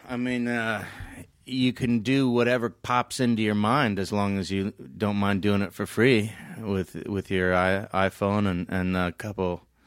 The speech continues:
couple pals in the backyard. But when it comes to making actual motion pictures, you have to have the backing of major financiers, and it's gotten tighter as, uh,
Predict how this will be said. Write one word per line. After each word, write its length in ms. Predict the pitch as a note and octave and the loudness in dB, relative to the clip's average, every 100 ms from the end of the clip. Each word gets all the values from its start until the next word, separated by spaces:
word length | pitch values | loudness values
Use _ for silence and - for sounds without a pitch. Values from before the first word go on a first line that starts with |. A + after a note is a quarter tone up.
| _ _ _ - | _ _ _ -12
couple 220 | - F#2+ F#2 | -10 -8 -6
pals 460 | G#2 G2+ G2 F#2 | 0 2 2 -2
in 100 | G2 | -6
the 80 | F#2 | -4
backyard. 680 | G2 F#2+ - F#2+ C3+ F#2+ - | 0 -2 0 0 2 0 0
But 220 | F#2+ F#2 | -2 0
when 160 | G2 F#2+ | -2 -4
it 80 | - | -2
comes 240 | A2+ G#2+ | -4 -4
to 80 | G#2 | -2
making 400 | G#2 G2 F#2+ G2 - | -4 -2 -6 -6 -2
actual 600 | F#2+ - - G2 F#2 F2+ | -2 -2 -6 -2 -2 -4
motion 540 | G2 F#2+ G2+ F#2+ F#2+ F2 | -4 0 0 0 -4 -2
pictures, 600 | G#2 B2+ - E2+ - - _ - - - - _ - | 0 0 -2 -4 -6 -12 _ -20 -20 -20 -20 _ -12
you 300 | F#2+ F#2+ F#2+ | -8 -6 -2
have 220 | G2+ - | -2 0
to 80 | F#2+ | -4
have 280 | F#2 F2+ E2 | -2 -2 -2
the 60 | E2 | -4
backing 520 | F2+ F2 - F2 E2+ | -4 -4 -6 -6 -4
of 140 | D#2+ - - | -6 -12 -14
major 640 | F#2 F2+ F#2 F#2 F#2 F#2+ | -8 -4 0 0 0 -2
financiers, 1080 | - F2+ F2+ F2+ F2 - A#2 A2+ F#2+ E2+ - - | -4 -2 -2 -2 -4 -4 -2 -2 -2 -4 -6 -4
and 200 | G2 G2+ | -2 -2
it's 140 | - | -2
gotten 400 | A#2+ A#2+ G2+ F#2+ | 0 0 -2 -6
tighter 480 | - A#2+ A#2 G2+ F2 - - | -4 0 2 0 -2 -12 -6
as, 340 | F#2+ F2+ - | -4 -2 0
uh, 220 | G2+ F2+ | 0 0